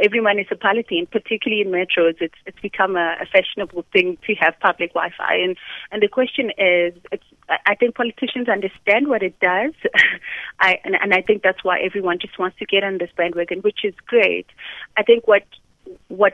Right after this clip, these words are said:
municipalities are struggling with is how to then use it in a way that would optimize, um, their service delivery within municipalities. I mean, I made an example with, uh,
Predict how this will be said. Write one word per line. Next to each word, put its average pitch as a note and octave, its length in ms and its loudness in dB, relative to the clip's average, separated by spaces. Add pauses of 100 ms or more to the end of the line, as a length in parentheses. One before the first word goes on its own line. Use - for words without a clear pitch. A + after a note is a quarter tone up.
municipalities A3+ 840 -2
are E3+ 100 -2
struggling G3 420 -2
with E3+ 220 -4
is F#3+ 160 -8
how G#3+ 380 0 (120)
to G#3 140 -10
then F#3 180 0
use G3+ 540 -8
it E3 320 0
in F#3 140 -4
a F3 80 0 (120)
way F#3 340 0
that E3+ 260 0
would E3+ 180 0 (540)
optimize, F#3 880 2 (300)
um, F3 340 2 (120)
their F#3+ 300 6
service F#3 320 -2
delivery F3+ 380 0
within F#3+ 400 -2 (180)
municipalities. F3 840 -6 (380)
I G3+ 60 0
mean, G3+ 200 -2
I G#3+ 100 4
made B3 160 -2
an A#3+ 120 -2
example F#3 540 0
with, F3+ 240 0 (320)
uh, E3+ 340 0